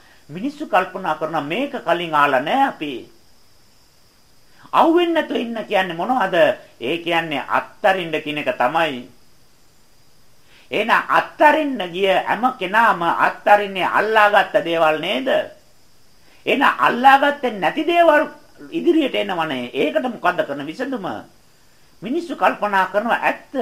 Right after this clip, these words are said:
මේ ලෝකේ කාරණා දහක් තියෙනවා අවු වෙන්න.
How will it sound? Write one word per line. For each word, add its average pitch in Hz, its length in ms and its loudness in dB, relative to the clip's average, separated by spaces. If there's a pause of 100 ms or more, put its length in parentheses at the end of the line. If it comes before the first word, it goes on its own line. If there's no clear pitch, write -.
(720)
මේ 190 260 -4
ලෝකේ 214 480 0
කාරණා 202 720 4
දහක් 202 500 2
තියෙනවා 185 560 2
අවු 170 260 2
වෙන්න. 233 280 -2